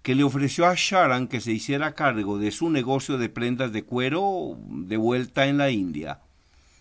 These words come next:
"Fue muy duro", admite Sharon, hablando rápido. "Tenía veinticinco años y dirigía una organización de trescientas personas en el negocio de la manufactura,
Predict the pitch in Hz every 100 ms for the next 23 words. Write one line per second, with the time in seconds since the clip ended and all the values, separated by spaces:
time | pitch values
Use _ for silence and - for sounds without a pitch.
0 | - - - 147 226 285 151 135 143 113
1 | - 107 110 117 113 127 - 120 113 107
2 | 98 - - 95 98 104 110 117 98 85
3 | - 95 90 - _ - - _ - 147
4 | 156 170 165 147 139 - 160 156 147 160
5 | 240 254 151 - - - 151 143 156 147
6 | 175 208 214 214 202 170 156 143 139 135
7 | 170 175 170 - 151 151 139 233 247 240
8 | 240 214 - - 147 123 - 214 185 98
9 | 67 - 107 110 113 113 139 135 135 117
10 | 110 107 104 98 - 120 110 92